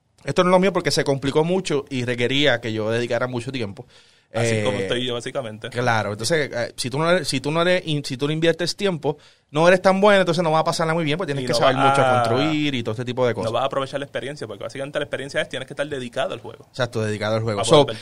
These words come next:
Speaker 2: todo.
Speaker 1: yo tan pronto me di cuenta que, que re-, iba a requerir mucho de mi tiempo, pues yo realmente, pues, pasé la página. Hay lo que yo he estado hablando, y estoy luego que llega Iván por ahí, eh, Iván, uno de los que se comenta mucho, uno de los top fans aquí en Yo Soy Un Gamer.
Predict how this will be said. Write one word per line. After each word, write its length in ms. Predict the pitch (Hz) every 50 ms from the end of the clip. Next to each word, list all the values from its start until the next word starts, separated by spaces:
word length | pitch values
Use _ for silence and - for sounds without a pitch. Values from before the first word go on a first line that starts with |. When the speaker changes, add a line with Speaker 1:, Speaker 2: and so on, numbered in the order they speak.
| 147 156
Speaker 2:
todo. 80 | 151 127
Speaker 1:
yo 80 | - 135
tan 140 | 131 - 170
pronto 200 | 185 175 175 180
me 100 | 180 175
di 60 | 175
cuenta 280 | 170 175 180 175 160 131
que, 260 | 131 120 113 - - _
que 200 | - 127 120 117
re-, 240 | 110 120 117 113 - - -
iba 220 | 131 120 127 131
a 40 | 135
requerir 320 | 143 139 143 143 143 147
mucho 180 | 147 147 - 160
de 80 | 156 165
mi 100 | 170 160
tiempo, 200 | 175 185 185 165
pues 120 | 131 123
yo 80 | 123 123
realmente, 360 | 135 135 139 143 139 - -
pues, 120 | 135 120
pasé 220 | - 117 - - 127
la 140 | 131 131
página. 440 | 135 127 120 113 110 101 95 - - _
Hay 220 | - 123 143 156 170
lo 100 | 175 180
que 140 | 175 160 143
yo 80 | 143
he 20 | 139
estado 500 | - - 156 156 160 160 165 160 160 160 - - _ _
hablando, 600 | - 139 139 139 147 156 160 143 135 127 131 139
y 240 | - 120 113 110 110
estoy 160 | 107 - 123
luego 160 | 120 127 131 139
que 80 | 131
llega 120 | 127 131 135
Iván 220 | 131 127 123 131
por 140 | 127 139 139
ahí, 240 | 117 110 117 151 -
eh, 380 | - 107 107 104 101 98 98 78
Iván, 260 | 110 107 107 107 110
uno 220 | 117 120 123 120 123
de 60 | 120
los 140 | 117 113 -
que 360 | - 113 110 107 107 101 98
se 120 | - - -
comenta 340 | - 107 107 110 113 131
mucho, 480 | 127 123 120 120 117 - 120 120 110 104
uno 300 | 104 107 113 113 107 107
de 80 | 104 104
los 120 | 101 98 -
top 120 | 117 120 113
fans 280 | - 123 117 117 113 117
aquí 220 | 104 - - 113 113
en 40 | 113
Yo 120 | 120 117
Soy 200 | - 135 123 123
Un 60 | 123
Gamer. 320 | 131 143 139 127 117 110